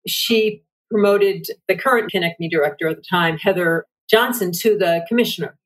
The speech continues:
the E C D. And, um, Heather called me one day and said, "You really should apply for this job.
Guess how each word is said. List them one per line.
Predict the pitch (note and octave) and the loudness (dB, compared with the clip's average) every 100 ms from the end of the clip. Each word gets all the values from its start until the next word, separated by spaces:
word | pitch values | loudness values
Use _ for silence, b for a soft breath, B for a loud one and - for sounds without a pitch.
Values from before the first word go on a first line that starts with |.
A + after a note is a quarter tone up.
| _ | _
the | G3+ | -2
E | F3+ | 0
C | E3+ F3+ | -4 -2
D. | E3+ C#3+ - - | 0 -2 -4 -4
And, | F#3 F#3 F3 F3 E3 | -2 0 -2 -2 0
um, | E3+ E3+ E3 E3+ E3 _ _ _ _ | 0 0 -2 -6 -10 _ _ _ _
Heather | A#3+ A#3 | 2 2
called | A3 A3+ A3 | 2 2 2
me | G#3+ | 2
one | G3 F#3+ F#3 | 0 0 0
day | F3 E3+ | 0 0
and | E3+ | -2
said, | - F3+ E3+ E3 E3 - _ _ _ _ | -2 0 0 -2 -8 -12 _ _ _ _
"You | A3 B3 | 0 2
really | B3 A3 | 2 2
should | G#3+ F3+ | 0 -2
apply | E3 - | -2 -4
for | - | -6
this | - | -12
job. | - G2 | -10 -10